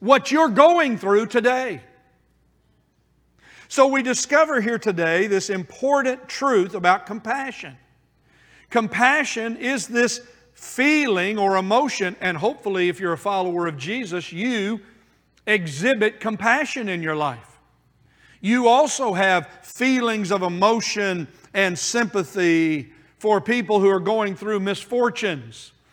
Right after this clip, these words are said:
and you have a desire to somehow help them come out of those troubles. That's the way God designed His people to be.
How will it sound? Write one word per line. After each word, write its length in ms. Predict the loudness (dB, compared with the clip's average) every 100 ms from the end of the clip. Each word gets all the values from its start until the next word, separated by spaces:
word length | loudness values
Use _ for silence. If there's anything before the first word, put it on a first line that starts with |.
| _ 2
and 200 | 2 4
you 120 | 4
have 160 | 4 2
a 60 |
desire 800 | -2 0 4 4 6 4 2 0 -6 -8
to 100 | -6
somehow 500 | 0 0 2 0 0
help 400 | 4 4 2 -6
them 440 | -4 -2 -4 -6 -10 _ _ _ _ 2
come 200 | 4 4
out 220 | 4 2
of 140 | 2
those 220 | 0 0
troubles. 600 | -4 -2 -2 -4 -16 -20 -14
That's 240 | -12 -12
the 60 | -6
way 180 | -4 -2
God 300 | -2 -2 -4
designed 440 | -10 -6 -6 -8
His 140 | -12 -10
people 260 | -12 -10
to 80 | -10
be. 240 | -6 -6